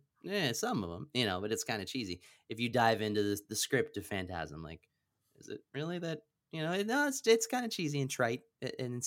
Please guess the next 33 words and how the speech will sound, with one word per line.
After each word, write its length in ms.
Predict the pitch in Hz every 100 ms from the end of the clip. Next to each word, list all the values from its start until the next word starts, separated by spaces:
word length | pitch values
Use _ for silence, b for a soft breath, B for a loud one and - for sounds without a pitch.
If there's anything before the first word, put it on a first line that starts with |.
| 104
in 100 | 123
some 180 | - 113
ways. 220 | 113 113 b b
Vibe 440 | 98 107 110 131
of 100 | 120
how 160 | - 107
everything 440 | 104 104 104 95 95
looks, 360 | 107 - - -
the 160 | 110 -
artwork 460 | 202 208 120 120 -
for 140 | -
the 100 | 95
posters 560 | - 107 101 - 110 98
and 80 | 92
the 40 |
promotional 500 | - 98 98 - 107
material, 600 | 98 95 104 101 98 98 - _ _ _ _ _ _ -
certainly 480 | - 131 143 110 101
with 320 | 95 95 - _ _ _ - 90
both 260 | 113 104 -
the, 300 | 87 85 90
the 100 | 85
Motley 240 | 101 92 87
Crue 200 | - 107
record 280 | 95 95 92
and 180 | 90 90
the 60 |
movie, 380 | 92 113 101 90 90
the 60 |
music 600 | 104 101 113 131 117 - -
is 320 | 101 87 - _ _ _ _ _ _ -
absolutely 800 | 107 117 - - 92 95 98 85 -
fantastic 720 | 85 90 87 82 - - -